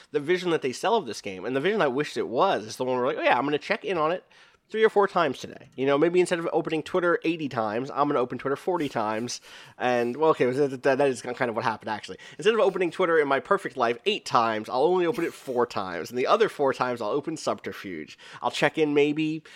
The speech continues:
once every four hours. You know, I'll check in with every meal. I'll check in with Subterfuge. And I'll send some orders out. Um, but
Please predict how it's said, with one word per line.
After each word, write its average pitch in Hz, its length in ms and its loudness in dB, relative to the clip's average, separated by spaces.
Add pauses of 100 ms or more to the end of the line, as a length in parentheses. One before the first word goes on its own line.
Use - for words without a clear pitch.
(160)
once 151 480 2
every 156 400 0
four 185 300 -2
hours. 240 420 -2
You 123 80 -4
know, 120 80 0
I'll 120 60 2
check 127 220 -4
in 135 160 -2
with 170 240 0
every 175 200 2
meal. 123 460 -4
I'll 87 60 -12
check - 260 -4
in 139 80 -4
with 127 120 -8
Subterfuge. - 720 -12 (280)
And 104 100 -10
I'll 104 80 -6
send 143 260 0
some 147 160 -2
orders 101 360 0
out. 65 240 -12 (320)
Um, 123 420 0 (180)
but 135 320 0